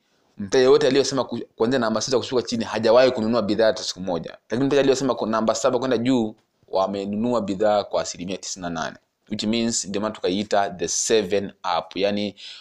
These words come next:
kuanzia namba saba kwenda juu ni mteja wako huyo. Ukim-, uki-,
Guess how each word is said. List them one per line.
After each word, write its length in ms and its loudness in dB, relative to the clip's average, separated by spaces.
kuanzia 460 2
namba 460 2
saba 540 4
kwenda 360 2
juu 420 0
ni 180 -8
mteja 400 -2
wako 280 0
huyo. 440 -2
Ukim-, 340 -10
uki-, 300 -4